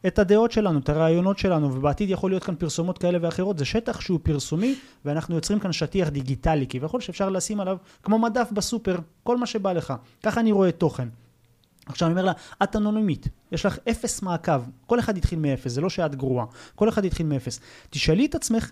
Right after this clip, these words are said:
למה שחברה בתחום שלך תרצה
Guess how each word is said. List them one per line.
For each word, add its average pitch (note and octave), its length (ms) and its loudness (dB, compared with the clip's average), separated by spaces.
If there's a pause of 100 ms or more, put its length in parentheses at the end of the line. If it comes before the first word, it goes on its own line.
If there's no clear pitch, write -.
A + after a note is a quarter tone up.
למה D3 560 4
שחברה C3+ 800 0
בתחום B2+ 460 0
שלך C#4 340 0
תרצה D#3+ 580 2